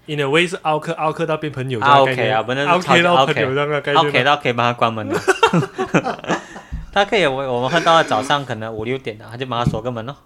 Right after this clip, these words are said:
Speaker 1: 嗯。
Speaker 2: 然后可能等老板要开门之后，找找车送来。
Speaker 1: 嗯，不过这样子，就，就也是讲说，啊，我觉得，我觉得客人跟这个老板有这样子的一个关系也是很不错的，
Speaker 2: 嗯。
Speaker 1: 就是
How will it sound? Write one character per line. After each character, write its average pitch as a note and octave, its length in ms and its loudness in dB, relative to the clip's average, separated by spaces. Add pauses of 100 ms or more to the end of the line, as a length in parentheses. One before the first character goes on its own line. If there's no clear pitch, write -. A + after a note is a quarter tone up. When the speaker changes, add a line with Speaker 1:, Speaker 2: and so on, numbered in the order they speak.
(280)
Speaker 1:
嗯。 A#2+ 80 -16
Speaker 2:
然 G#2 80 -10
后 B2 240 2
可 A#2 160 -8
能 A2 120 -6
等 A2+ 140 -8
老 A2 100 -6
板 A2 120 -4
要 A2+ 60 -6
开 A2 140 -6
门 G#2+ 140 -8
之 - 80 -4
后， A2+ 180 0
找 G2+ 160 -8
找 G2 80 -14
车 G#2+ 160 -12
送 A2 220 -10
来。 G2+ 220 -12
Speaker 1:
嗯， A#2+ 120 -16 (180)
不 F3 80 -4
过 F#3 100 -2
这 F#3 80 -2
样 F3+ 80 -2
子， A2+ 160 -8
就， E3 200 -14
就 C#3+ 240 -20
也 A2+ 140 -14
是 D3+ 140 -16
讲 A2 180 -14
说， A2+ 240 -12 (1000)
啊， C#3 280 -8
我 F#3 140 -4
觉 C4 120 -2
得， G#3 80 -8
我 F3 80 -4
觉 G#3 120 -6
得 C4+ 80 -10
客 A#3+ 200 -2
人 C#3+ 220 -2
跟 C3+ 300 -6
这 D#3 100 -14
个 D3 140 -6
老 A2+ 160 -4
板 G#2 200 -10
有 G#2 60 -18
这 B2 80 -12
样 C3+ 80 -10
子 A#2 100 -14
的 G#2 60 -12
一 G#2+ 40 -12
个 A2+ 40 -18
关 A#2 160 -12
系 A2+ 120 -14
也 G#2 60 -12
是 A2 120 -16
很 B2+ 180 -10
不 A2+ 60 -10
错 G2+ 180 -14
的， - 80 -20
Speaker 2:
嗯。 - 40 -20
Speaker 1:
就 D#3 100 -10
是 D#3+ 200 -8